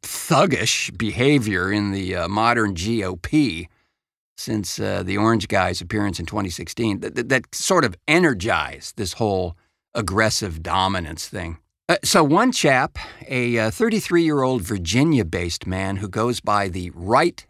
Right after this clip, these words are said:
Makes Mites, his, uh, FetLife username, said, "I think that's really what had been lacking before. If you look back at Jeb Bush,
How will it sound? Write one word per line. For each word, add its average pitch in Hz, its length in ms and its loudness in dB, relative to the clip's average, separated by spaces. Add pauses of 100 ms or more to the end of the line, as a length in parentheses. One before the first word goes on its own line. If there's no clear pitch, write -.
(120)
Makes 135 500 0
Mites, 101 1040 -4
his, 85 400 -10
uh, 78 180 -10 (180)
FetLife - 680 -8
username, 90 580 -6 (560)
said, 165 420 4 (480)
"I 240 160 4
think 226 220 0
that's 143 280 0
really 139 360 2
what 107 200 0
had 107 160 -4
been 95 160 -2
lacking 98 480 0
before. 80 640 -8 (320)
If 170 160 4
you 262 140 4
look 277 160 2
back 185 240 2
at 113 100 -2
Jeb 113 340 0
Bush, 85 440 -10